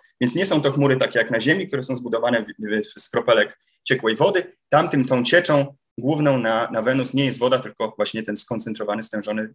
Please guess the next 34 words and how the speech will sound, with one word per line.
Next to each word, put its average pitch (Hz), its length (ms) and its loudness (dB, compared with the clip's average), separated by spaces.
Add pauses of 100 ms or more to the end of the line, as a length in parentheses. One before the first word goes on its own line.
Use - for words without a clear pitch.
(120)
y, 104 100 0
kwas - 280 0
siarkowy, 135 360 0
który 113 200 -10
tworzy 120 280 -2
te 110 80 -8
chmury 123 280 -4
całkowicie. 165 540 -8 (300)
I 165 60 -6
te 202 80 6
chmury 240 260 0
są 190 180 4
na 180 100 0
takiej 180 260 2
wysokości, 151 760 2 (280)
która 156 180 0
się 156 120 0
nazywa, 143 320 4
na 143 120 4
te-, 135 200 -6
która, 139 300 4
która 135 260 4
się, 127 160 -2 (300)
mm, 120 300 -4 (440)
która, 151 520 2
mm, 123 420 2 (840)
właściwie 131 380 0
jest 143 140 0
dosyć - 260 -4
umiarkowana 135 640 2
pod 107 100 -10
względem 107 360 -6
temperaturowym, 113 680 -2
gdyż - 460 -6